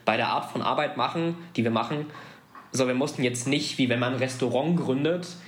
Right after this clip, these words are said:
erstmal einen Mietvertrag für ein Jahr abschließen und lauter Einrichtungen kaufen und so weiter und dann unter Umständen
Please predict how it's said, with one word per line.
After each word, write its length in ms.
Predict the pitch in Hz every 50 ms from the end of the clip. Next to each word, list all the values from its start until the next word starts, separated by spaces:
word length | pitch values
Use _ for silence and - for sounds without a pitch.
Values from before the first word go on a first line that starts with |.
| - -
erstmal 600 | 117 117 127 123 - 143 127 117 120 120 127 120
einen 120 | 123 127
Mietvertrag 680 | 151 175 175 - - 147 - - 139 131 139 147 -
für 140 | - - 131
ein 220 | - 113 127 131
Jahr 160 | 127 120 117 117
abschließen 440 | 123 - - 139 156 - - 156
und 120 | 143 127 123
lauter 280 | 120 120 135 - 127
Einrichtungen 840 | 90 110 143 160 151 139 139 131 135 - 143 127 131 131 135 135 131 -
kaufen 380 | - - 120 127 139 - 143
und 140 | 123 123 120
so 100 | 131 120
weiter 420 | 123 120 120 - - 156 139 113
und 140 | 123 123 117
dann 100 | 113 117
unter 240 | - 127 135 120 98
Umständen 760 | 117 143 156 156 - - 135 127 135 127 120 127 131 131 -